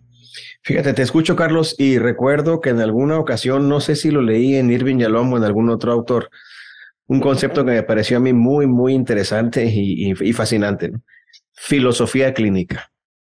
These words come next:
Entonces, no sé, eh, eh, eh, esta parte, ¿no? También recuerdo también este, este postulado de Ebbinghaus que decía que la psicología es una disciplina muy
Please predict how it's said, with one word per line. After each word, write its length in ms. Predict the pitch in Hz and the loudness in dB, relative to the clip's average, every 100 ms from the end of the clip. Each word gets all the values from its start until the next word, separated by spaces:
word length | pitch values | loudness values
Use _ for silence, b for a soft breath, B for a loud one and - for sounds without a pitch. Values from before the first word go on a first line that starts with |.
| _ _ _ _ _ _ _ _ _ _ _ _ _ b | _ _ _ _ _ _ _ _ _ _ _ _ _ b
Entonces, 300 | 110 120 135 | -4 -2 0
no 120 | 147 | 0
sé, 140 | 147 | 0
eh, 60 | 127 | 0
eh, 500 | 90 123 95 127 127 | 0 0 2 0 0
eh, 60 | 135 | 0
esta 320 | 139 135 143 | -2 -2 -2
parte, 280 | 139 123 113 | -2 -2 -2
¿no? 300 | 110 107 92 | -2 -2 -4
También 500 | 95 104 120 135 131 | -2 -2 0 0 0
recuerdo 320 | 143 135 127 | -2 -2 0
también 220 | 123 110 120 | 0 0 -2
este, 220 | 117 120 | -2 -4
este 240 | 117 123 | -2 -4
postulado 420 | 120 110 107 120 | -2 -2 0 2
de 100 | 117 120 | 2 2
Ebbinghaus 380 | 127 123 117 | 0 0 -2
que 120 | 113 110 | 0 -2
decía 280 | 104 120 | 0 -2
que 80 | 120 | 0
la 80 | 107 | -2
psicología 480 | 104 101 98 - 120 | -2 -2 -2 0 -2
es 120 | 120 | 0
una 160 | 120 113 | 0 0
disciplina 460 | 107 98 107 117 | -2 -2 0 2
muy 480 | 113 113 117 117 | 2 2 2 0